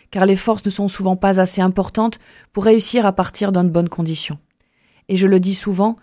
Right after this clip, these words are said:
le peu de force qui reste, pourrait-elle être utilisée plutôt pour sauver la relation ? C'est souvent plus efficace de faire ainsi que de s'épuiser dans les colères, fermetures et mises en place de protection qui éloignent les conjoints.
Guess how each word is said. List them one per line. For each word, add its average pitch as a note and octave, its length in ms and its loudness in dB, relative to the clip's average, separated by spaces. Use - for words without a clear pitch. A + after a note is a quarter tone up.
le F#3+ 120 2
peu B3 180 2
de A#3+ 100 4
force A#3 320 -2
qui G3 140 -2
reste, F#3 320 2
pourrait-elle G3+ 480 4
être F#3+ 240 0
utilisée G#3 580 0
plutôt A#3 380 -2
pour - 240 -6
sauver G#3+ 260 2
la G#3+ 100 4
relation ? G3 520 0
C'est A3+ 120 -2
souvent A3+ 360 4
plus G#3+ 260 0
efficace G#3 460 2
de F3+ 80 2
faire F3 240 -2
ainsi G#3+ 360 -2
que G3+ 100 -2
de G3+ 120 6
s'épuiser G#3 540 0
dans G3 100 2
les F3+ 140 0
colères, G3 560 0
fermetures G#3+ 760 -2
et G3+ 80 0
mises A3+ 180 2
en A3+ 80 4
place A#3 240 0
de G#3 80 2
protection G3+ 680 -2
qui - 140 -2
éloignent G3 300 4
les F3+ 120 0
conjoints. D#3+ 400 -8